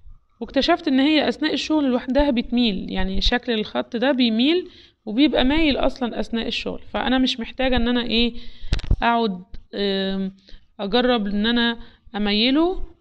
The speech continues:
هو اصلًا لوحده تلقائيًا هيميل اثناء الشغل، وانتوا هتشوفوه وانتوا بتشتغلوا ان هي بتورب سنة سنة. يعني بصوا لو انتوا ملاحظين ان هي ابتدت تاخد الشكل المايل،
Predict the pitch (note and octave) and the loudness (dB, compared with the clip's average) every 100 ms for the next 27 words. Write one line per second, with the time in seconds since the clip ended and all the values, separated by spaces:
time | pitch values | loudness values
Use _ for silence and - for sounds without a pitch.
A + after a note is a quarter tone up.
0 | - C4 B3+ C4 C#4 B3 A3+ A#3+ - B3 | -2 0 2 0 0 2 2 2 2 0
1 | A3+ G#3+ - - B3+ A#3+ G#3 G3+ A3+ B3 | -2 -4 -2 0 2 2 0 0 2 0
2 | - - B3+ - B3+ A#3 B3+ A#3 G#3+ - | -2 -6 -8 -4 -2 0 0 -2 -6 -6
3 | - A#3+ A#3+ A#3+ - - B3 B3+ C4+ - | -4 -2 0 -2 -4 -4 0 0 -2 -6
4 | - - _ _ G3 G3+ G3+ G3+ A#3 B3+ | -18 -20 _ _ -8 -4 -2 0 4 4
5 | C#4 D#4 - _ _ _ _ _ G3 F#3+ | 4 0 -10 _ _ _ _ _ -12 -4
6 | B3+ B3 A3 - - A3 A3 - F3+ E3 | 0 2 0 -2 -2 0 0 -2 -6 -6
7 | E3 F3 G#3 A3 G#3+ A3+ A#3 G#3 G#3 - | -8 -8 -6 -4 -2 -2 -2 -6 -6 -6
8 | B3+ C4 G#3+ A3+ A#3+ B3 - - _ G3 | -2 -2 0 0 0 -2 -8 -20 _ -18
9 | - A#3 A#3+ A#3+ A#3+ B3+ A3+ G#3 - A#3 | -6 -4 -4 -2 -4 -2 -2 -2 -2 -4
10 | G#3+ G3+ G#3 E3+ E3 | -2 0 -2 -2 -8